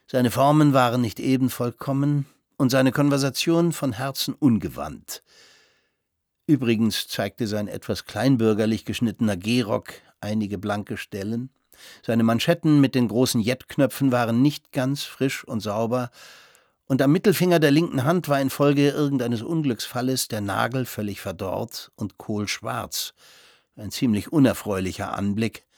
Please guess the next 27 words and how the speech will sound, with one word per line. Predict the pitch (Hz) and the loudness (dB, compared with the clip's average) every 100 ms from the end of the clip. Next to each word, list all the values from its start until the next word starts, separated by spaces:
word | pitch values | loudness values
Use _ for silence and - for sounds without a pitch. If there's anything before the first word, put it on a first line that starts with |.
| _ _ _ _ _ _ - | _ _ _ _ _ _ -2
der | 160 | 0
aber | 135 139 | 2 0
nicht | 175 190 - | 0 -2 -2
hinderte, | 190 202 139 - 160 - - - - - | 0 0 0 -2 -4 -6 -14 -20 -20 -10
dass | 143 - | -6 -2
Hugo | 202 180 | 0 2
Weinschenk, | 147 147 175 - 180 170 - - - _ - | 2 2 0 0 0 0 -6 -20 -20 _ -6
ein | 117 | -4
hochachtungswerter, | 151 208 147 - 143 - 143 143 147 127 - - | -2 -4 -8 -8 -8 -6 -4 -2 -2 -4 -8 -20
fleißiger, | - - 120 156 - 151 139 131 - | -12 -2 0 0 0 -2 -2 -4 -2
energischer | 113 113 151 143 120 | 2 2 2 0 -2
Mensch | 113 147 175 - | -2 0 -2 -4
mit | 117 | -4
zwölftausend | - 170 - 143 131 127 | 0 0 0 -2 0 -2
Kurantmark | - 113 135 135 127 127 - | -2 -2 -2 -2 -4 -4 -2
jährlicher | 120 117 117 107 | -2 -2 -4 -6
Einkünfte | 120 123 - 147 - - 147 _ - - - | -4 -4 -2 -4 -4 -10 -10 _ -20 -20 -10
und | - 165 - | -2 -2 0
in | 131 123 | 0 0
Erika | 135 135 151 - 120 | 0 0 0 -2 -6
Grünlichs | 98 104 165 185 - - | -2 0 0 0 -6 -6
Augen | 117 139 165 165 | -2 -2 -2 -4
sogar | 139 110 113 127 143 - | -4 -6 -6 -6 -8 -6
ein | 139 | -6
schöner | - 175 160 147 | -2 -2 0 0
Mann | 131 87 | -4 -6
war. | 73 76 71 | -8 -12 -14